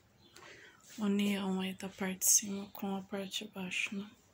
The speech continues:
Aí, acho que só isso que eu vou fazer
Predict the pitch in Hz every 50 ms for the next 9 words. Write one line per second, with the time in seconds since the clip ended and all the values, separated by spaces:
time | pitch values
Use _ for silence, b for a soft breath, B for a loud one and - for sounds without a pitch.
0 | _ - _ _ _ - - _ _ - - - - - - - - - - -
1 | - - - - B B B B B B B B B B B B B B B B
2 | B B B B B B B B B B _ _ _ _ _ _ _ _ - -
3 | - 226 214 214 202 208 214 220 220 220 226 226 233 233 226 - - - - -
4 | - 294 302 294 294 294 285 - - 285 262 254 247 240 233 233 - 240 233 233
5 | 233 226 220 226